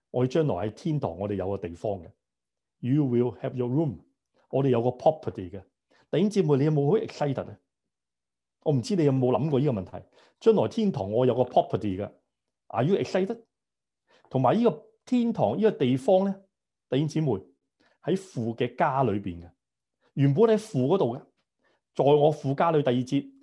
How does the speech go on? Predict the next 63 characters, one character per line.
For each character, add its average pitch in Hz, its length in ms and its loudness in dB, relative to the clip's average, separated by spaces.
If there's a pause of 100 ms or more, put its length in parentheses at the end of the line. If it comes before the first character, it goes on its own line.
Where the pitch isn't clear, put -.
(200)
喺 190 120 0
天 233 240 0
父 170 120 0
嘅 175 60 0
地 151 120 2
方 196 180 4
裏 170 140 0
邊， 151 260 0
將 220 140 4
來 147 80 2
有 117 60 4
一 147 460 0
橛 131 220 0 (160)
係 117 140 -2
畀 117 180 2
你 107 280 -2
嘅， 101 160 -10 (140)
係 143 100 -2
耶 143 160 2
穌 190 160 2
為 131 140 2
你 113 60 0 (140)
預 101 120 -4
備， 110 260 -4 (240)
prepare 147 340 0
by 139 240 -4
Lord 180 260 0
Jesus 147 440 -4
for 131 180 -2
you 156 220 -2
嘅。 135 180 -4 (300)
呢 226 100 -2
個 220 120 -2
愛 151 340 6
我 143 160 4
嘅 147 100 2
耶 120 180 0
穌 - 340 -4 (840)
為 139 160 2
我 151 140 2
預 135 160 0
備 135 140 0
咗 180 120 2
個 - 20 -2
地 117 200 -2
方， 160 320 0 (220)
我 139 180 -2
係 - 180 -6 (520)
將 233 140 4
來 135 80 0
喺 101 200 -2
天 185 160 -4
堂 107 160 -2
有 117 140 -2
呢 147 240 -8
個 156 80 -2
地 101 160 -4
方 117 180 -4
嘅。 92 140 -12 (360)
我 175 60 0
就 165 100 0
諗 147 220 2
啦， 151 100 -4